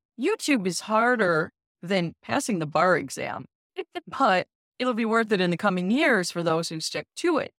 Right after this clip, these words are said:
and keep learning and growing. YouTube is a long road. It happens to be, though, of all the social channels and thinking about course creation and promoting yourself and gaining an audience and branding yourself,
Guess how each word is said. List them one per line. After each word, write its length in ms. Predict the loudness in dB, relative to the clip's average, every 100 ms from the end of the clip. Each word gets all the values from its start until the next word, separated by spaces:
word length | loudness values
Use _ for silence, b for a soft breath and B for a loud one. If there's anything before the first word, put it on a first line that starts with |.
| -10
and 140 | -6
keep 160 | -6 -6
learning 320 | -6 -6 -6
and 120 | -8
growing. 400 | 0 2 2 -2 -8 _ _ _ _ -4
YouTube 440 | -2 0 -2 -2
is 100 | 0
a 60 | 0
long 420 | 4 6 4 2
road. 460 | 2 2 2 0
It 80 | -4
happens 480 | -2 0 0 -4 -10
to 100 | -10
be, 300 | -8 -6 -2
though, 240 | 2 4
of 120 | 4 2
all 260 | 4 6 4
the 120 | 2
social 440 | 2 2 2 -4
channels 720 | -4 -2 0 0 -2 -4 -10 -8
and 260 | -6 -6 -8 _ _ _ _
thinking 280 | -4 -2 0
about 240 | 0 0
course 320 | 0 2 2
creation 640 | -2 -4 -2 -4 -4 -4 -4
and 120 | -6
promoting 480 | -2 2 4 2 -2
yourself 540 | -4 -2 -2 -4 -6
and 280 | -8 -6 -4
gaining 320 | -4 -2 -4
an 80 | -4
audience 520 | 2 2 2 -2 -4 -6
and 120 | -2
branding 380 | 0 0 0 -4
yourself, 440 | -8 -8 -8 -10